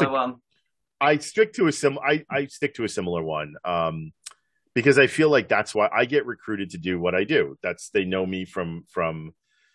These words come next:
Speaker 1: what I have. And, uh, like we were talking before we started, that my sketchbook work is very different from my sketch card work. The sketch card work is, is something that I can reliably do quickly.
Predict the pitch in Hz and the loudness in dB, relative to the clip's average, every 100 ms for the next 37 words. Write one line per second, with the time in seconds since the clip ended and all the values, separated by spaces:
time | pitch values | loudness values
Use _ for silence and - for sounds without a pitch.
0 | _ _ _ 98 120 117 107 104 82 76 | _ _ _ 2 6 6 4 2 0 -4
1 | 69 - 95 92 87 87 85 - 92 87 | -10 -8 -2 -2 -2 -6 -8 -4 -2 -2
2 | 82 107 - _ - 104 117 110 120 110 | 0 -2 -2 _ -12 -6 -4 -4 0 0
3 | - 104 92 90 _ 95 - 101 95 90 | 0 -6 -6 -10 _ -8 0 4 4 2
4 | - _ - 85 - 151 107 87 - 90 | -4 _ -14 -8 0 2 2 0 -8 -8
5 | - 120 - 98 98 85 - 78 92 82 | -4 -4 -2 -2 -2 -4 -6 -4 -4 -2
6 | 82 87 82 82 78 - 80 - 127 123 | -6 -8 -14 -14 -12 -10 -12 -6 0 2
7 | 85 82 76 - _ _ _ _ _ - | 2 -4 -6 -12 _ _ _ _ _ -10
8 | 110 196 208 220 185 139 135 113 95 - | 0 4 4 6 6 6 4 2 -4 -6
9 | - 104 - 110 117 104 95 87 92 92 | -8 -6 -4 -4 0 0 0 -4 -4 -2
10 | 87 90 92 82 87 82 85 80 80 - | 2 2 2 -2 -6 -8 -8 -8 -10 -10
11 | - - 71 | -10 -10 -14